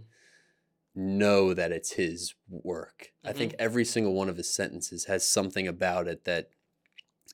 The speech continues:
Speaker 2: is unique to his style.
Speaker 1: Mm-hmm.
Speaker 2: Um, so I, I think my question or, or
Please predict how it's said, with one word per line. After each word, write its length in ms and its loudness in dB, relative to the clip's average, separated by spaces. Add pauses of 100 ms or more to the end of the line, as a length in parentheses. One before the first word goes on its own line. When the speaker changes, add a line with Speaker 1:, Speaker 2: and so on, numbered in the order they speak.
Speaker 2:
is 240 0
unique 480 0
to 200 0 (200)
his 600 -2
style. 720 -4 (160)
Speaker 1:
Mm-hmm. 180 -10
Speaker 2:
Um, 300 -8 (480)
so 240 8
I, 140 8 (100)
I 60 -4
think 260 -2
my 120 0
question 600 2
or, 240 -2
or 300 -4